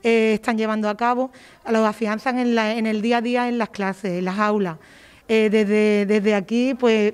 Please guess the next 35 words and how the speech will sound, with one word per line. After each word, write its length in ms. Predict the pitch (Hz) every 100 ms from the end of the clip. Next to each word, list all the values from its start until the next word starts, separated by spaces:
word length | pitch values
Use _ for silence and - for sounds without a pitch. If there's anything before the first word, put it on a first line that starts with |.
| -
de 160 | 208
verdad, 340 | 208 196 208 262
mi 400 | 254 226 214 214
agradecimiento 800 | 196 208 208 208 202 214 220 233
total 380 | 208 202 254 285 - - - 233
a 100 | 226
la 60 |
invo-, 220 | 226 214 226
a 100 | 214
la 160 | 208
involucración 720 | 214 208 208 196 196 - 240
que, 220 | 240 240 233
que 100 | 208
tienen 380 | 240 233 214
los 100 | 208
centros 260 | 214 220 226
educativos 640 | 233 233 214 233 240 302 - - - -
y 100 | 233
los 100 | 226
docentes 520 | 214 202 220 202 220
en 100 | 214
especial 540 | 220 220 220 233 233 247
y 80 |
el 100 | 226
apoyo 380 | 208 185 226 240
que 80 | 240
siempre 320 | 247 220 214
dan 200 | 214 226
al 100 | 220
Ayuntamiento 680 | 208 202 185 185 185 190 180 - - -
de 140 | 208 208
San 200 | 208 185
Roque. 280 | 180 160 165 -
Muchas 280 | 208 - 185
gracias. 400 | 180 180 180